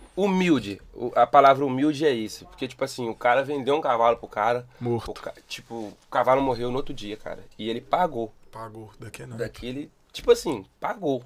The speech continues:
Speaker 2: O menino é humilde igual nós. O menino é de quebrada.
Speaker 1: Tem compromisso com
Speaker 2: Tem
Speaker 1: as
Speaker 2: compromisso,
Speaker 1: coisas,
Speaker 2: tem um
Speaker 1: entendeu?
Speaker 2: lava-jato.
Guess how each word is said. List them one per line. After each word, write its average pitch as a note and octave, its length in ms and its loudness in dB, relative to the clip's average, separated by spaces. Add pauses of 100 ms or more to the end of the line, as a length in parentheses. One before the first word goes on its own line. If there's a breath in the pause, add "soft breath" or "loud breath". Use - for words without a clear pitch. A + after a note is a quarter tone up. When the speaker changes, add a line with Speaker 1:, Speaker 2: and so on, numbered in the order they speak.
Speaker 2:
O C#3+ 40 -16
menino F#3 200 -4
é - 20 2
humilde C#3 360 -6
igual C3+ 180 -2
nós. A2+ 400 -12
O B2 40 -16
menino B2+ 360 -6
é B2 60 0
de A#2 100 -4
quebrada. A#2 500 -4
Speaker 1:
Tem F#3+ 140 -4
compromisso D#3+ 600 -4 (120)
com - 60 -20
Speaker 2:
Tem - 80 -8
Speaker 1:
as C3 80 -10
Speaker 2:
compromisso, B2 320 -4
Speaker 1:
coisas, A#2 140 -10
Speaker 2:
tem A2+ 80 -4
um - 20 -4
Speaker 1:
entendeu? C#3 140 0
Speaker 2:
lava-jato. B2 580 -6